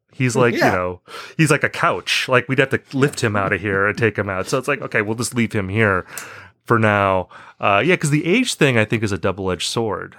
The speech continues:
Speaker 1: I, I constantly, I, I, especially working in music writing, I always feel like I'm, you know, George Blanda,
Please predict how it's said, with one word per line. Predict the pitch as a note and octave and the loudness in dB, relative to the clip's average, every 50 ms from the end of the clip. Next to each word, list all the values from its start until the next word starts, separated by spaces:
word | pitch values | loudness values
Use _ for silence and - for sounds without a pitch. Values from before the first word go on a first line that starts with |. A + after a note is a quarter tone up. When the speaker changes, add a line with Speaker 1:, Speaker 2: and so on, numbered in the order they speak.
| - | -10
Speaker 1:
I, | - A#2 G#2+ G#2+ A2+ | -4 0 2 2 2
I | B2 - A#2 A#2 C3+ C3 A#2 _ | 2 2 2 2 2 2 -2 _
constantly, | - - - A#2 B2 B2+ - - - A#2 A2 G#2+ - | -10 -4 0 0 0 0 -2 -4 -6 -2 -2 0 2
I, | - D3 | 2 0
I, | D3+ - - D#3+ D#3 D3 C#3 C3+ C#3 C3+ F#3 E3+ | 2 2 2 2 2 2 0 -6 -14 -14 -14 -10
especially | D3+ - - F#3 - E3 C3+ | -8 -2 -2 0 2 2 2
working | A#2 A#2 A2+ - B2+ A2 G2+ | 4 4 4 4 4 2 2
in | F#2 F2 F2 D#2+ - _ _ _ - | 2 -2 -4 -8 -14 _ _ _ -6
music | - A2+ C3 D#3 D#3 - - - | 2 4 4 4 4 2 -2 -4
writing, | F#2 F2 F2 F2+ G2 G2 G#2 - G#2 | -4 -4 -4 -4 -6 -8 -10 -10 -10
I | - G#2+ G#2 A2 | -6 0 2 2
always | A#2 A2+ G#2 - | 4 4 2 0
feel | - - G#2 F#2 | 0 -2 -2 -2
like | F2+ F2+ F#2 F2 - | -2 -4 -4 -6 -6
I'm, | G2+ F2+ F2+ F#2 F#2+ G#2 G#2 G#2 _ _ - - _ _ _ _ _ _ _ - | -6 -4 -4 -4 -6 -8 -10 -12 _ _ -20 -20 _ _ _ _ _ _ _ -8
you | C3 G#2+ | -6 -4
know, | F2+ E2+ F2 | -4 -6 -6
George | E2+ - A2 G2+ F#2+ F#2 - - | -2 2 2 2 2 0 -2 -8
Blanda, | G#2 F2 E2+ F#2 G#2+ A#2+ G#2+ F2+ D#2+ E2+ - | -6 -4 -2 0 0 -2 -2 -6 -8 -10 -14